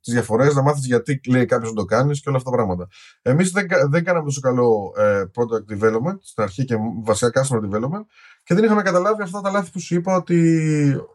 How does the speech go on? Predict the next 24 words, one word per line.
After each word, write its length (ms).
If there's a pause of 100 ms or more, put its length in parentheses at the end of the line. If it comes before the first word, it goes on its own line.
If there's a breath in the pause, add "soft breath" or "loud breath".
(320)
οι 180
ερωτήσεις 760
είναι 160
το 120
πρόβλημα 420
και 100
ότι 140
είναι 280 (420 soft breath)
content 300
creator 240
αυτός. 420
Δηλαδή, 220
όσ-, 280 (180)
όσ-, 240
όσες 420 (140)
συνεντεύξεις 460
πήραμε, 440 (180)
όσα 300
άτομα 280
είδαμε 200
στην 160
αρχή, 280
όσους 240
μιλήσαμε, 680